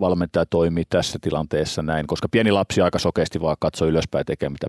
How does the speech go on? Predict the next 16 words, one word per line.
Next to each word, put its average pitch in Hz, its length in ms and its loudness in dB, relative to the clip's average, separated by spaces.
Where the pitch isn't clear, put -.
pitää, 82 200 -4
mutta 76 160 -6
mä 87 80 0
tiedän, 104 220 4
että 101 100 2
jossain 92 240 2
kohtaa 80 240 -2
aina 78 120 0
pelaaja 71 300 0
tulee 67 220 -2
se, - 120 -4
että 67 120 -4
alkaa 69 220 -4
miettiä, - 380 -4
että - 220 -6
miksi - 400 -4